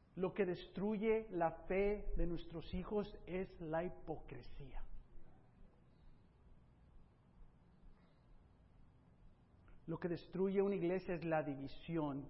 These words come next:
con actitudes de envidia.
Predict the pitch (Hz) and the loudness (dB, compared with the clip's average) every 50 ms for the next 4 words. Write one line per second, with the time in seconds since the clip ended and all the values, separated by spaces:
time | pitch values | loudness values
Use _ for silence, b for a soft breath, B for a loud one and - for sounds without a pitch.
0 | - - - - 160 156 151 147 135 - - - 143 - - 170 170 175 175 175 | -10 -12 -8 -6 -4 -2 -2 -2 -2 -4 -8 -10 -10 -8 -6 -2 -2 0 0 0
1 | 175 170 - - - - - - - - - - - - - - - - - - | -2 -4 -8 -16 -20 -20 -20 -20 -20 -20 -20 -20 -20 -20 -20 -20 -20 -20 -20 -20
2 | - - - - 151 139 160 156 156 - - 160 165 165 160 156 151 139 165 202 | -20 -20 -14 -10 -4 -2 -2 -2 -2 -6 -6 -4 -4 -2 -2 -4 -4 -2 -2 -2
3 | 202 151 139 151 151 135 135 | -2 -2 -4 -8 -10 -10 -10